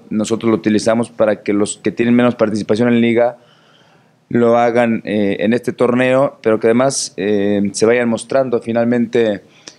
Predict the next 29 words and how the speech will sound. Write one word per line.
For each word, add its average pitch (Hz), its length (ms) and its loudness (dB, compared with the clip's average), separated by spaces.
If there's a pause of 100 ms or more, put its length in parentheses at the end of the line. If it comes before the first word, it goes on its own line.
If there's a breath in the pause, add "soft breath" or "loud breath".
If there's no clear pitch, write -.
(240 loud breath)
hemos 120 280 0
sacado 120 560 0 (260 loud breath)
muchos 117 320 -4
jugadores, 123 760 0 (520)
eh, 95 260 -2
que 113 100 0
por 104 160 -2
su 98 120 -4
buena 127 320 2
participación 110 720 0
en 117 80 0
el 110 120 -2
torneo 113 360 2
de 117 160 0
Copa 131 500 -2 (400)
han, 107 640 2 (220)
eh, 95 340 2 (260)
se - 200 0
han 110 80 0
generado 117 400 0
ellos 117 160 0
mismos 117 500 -2 (720 soft breath)
la 113 140 2
oportunidad 117 720 0
de, 110 400 2
de 104 100 -2
jugar 120 260 0
en 120 80 0
Liga 120 380 -2